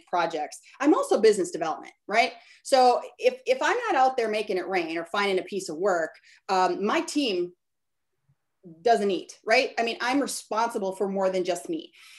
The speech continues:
And, um, so there's a lot of pressure on that. In, in twenty nineteen, January of twenty nineteen, I, I, I don't get a flu shot, uh, that just by, by choice. Um,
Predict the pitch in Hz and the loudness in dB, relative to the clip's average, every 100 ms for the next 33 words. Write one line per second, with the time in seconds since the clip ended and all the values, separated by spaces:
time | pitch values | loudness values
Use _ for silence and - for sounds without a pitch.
0 | - - 233 226 220 - 214 208 202 - | -18 -6 -2 -2 -2 -4 -2 -2 -4 -2
1 | 262 269 262 311 247 - 233 - 170 156 | 0 2 2 2 0 0 -2 -2 -2 -2
2 | 147 175 185 226 226 294 370 311 262 - | -4 -6 -6 -6 -4 2 4 4 0 -4
3 | 262 202 180 196 _ _ _ - 165 233 | -2 0 -2 -4 _ _ _ -14 -6 -2
4 | 240 202 160 131 - - 185 160 143 - | 0 -2 -4 -8 -16 -10 -8 -6 -8 -12
5 | 110 107 117 - _ - 214 226 247 240 | -12 -12 -16 -20 _ -2 0 2 2 0
6 | 220 208 226 269 269 277 220 175 - 156 | -2 -2 0 0 0 0 0 -4 -4 -6
7 | 190 - 175 175 175 170 165 175 - 175 | -6 -6 -4 -2 -4 -6 -6 -6 -2 0
8 | 170 - 180 185 180 147 175 - _ _ | -2 -2 -4 -4 -6 -8 -10 -16 _ _
9 | _ 214 185 180 175 180 | _ -2 0 0 0 -2